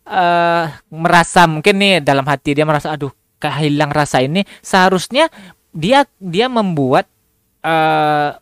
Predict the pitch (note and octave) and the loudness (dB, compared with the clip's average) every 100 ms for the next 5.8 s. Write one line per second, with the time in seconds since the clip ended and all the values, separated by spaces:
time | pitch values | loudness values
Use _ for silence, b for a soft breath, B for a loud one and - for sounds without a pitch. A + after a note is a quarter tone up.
0 | _ E3+ E3+ D#3 - E3 C3+ A#2+ C#3 A#3+ | _ -4 -2 -2 -2 0 0 0 -4 -6
1 | A3+ - D#3+ D#3+ D3+ C3+ A3 G#3 E3+ G3 | -8 -8 -6 -4 -4 -2 -4 -4 -4 -2
2 | C4 b b b b b _ _ _ - | -2 b b b b b _ _ _ -4
3 | E3 D#3+ D#3 D#3+ D#3 D#3 D3 C#3+ D3 G3+ | 0 2 0 -2 -4 -2 -2 0 -2 -2
4 | G3 E3+ E3 D#3+ E3+ G3+ G3+ E3 C#3 B2 | -4 0 0 0 0 4 4 4 2 -4
5 | C3 D#3 B3 E4+ G3+ C4+ B3+ C#3+ | -4 0 -2 -2 -6 -4 -2 -2